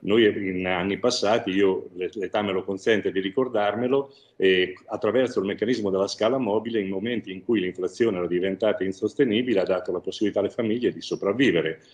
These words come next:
e quelli sarebbero soldi che potrebbero essere spesi benissimo in quella direzione.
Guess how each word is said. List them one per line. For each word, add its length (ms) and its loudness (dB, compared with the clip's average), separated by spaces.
e 120 -6
quelli 220 4
sarebbero 340 2
soldi 340 2
che 40 -6
potrebbero 380 -4
essere 160 -6
spesi 320 0
benissimo 560 0
in 80 -4
quella 180 -2
direzione. 440 -6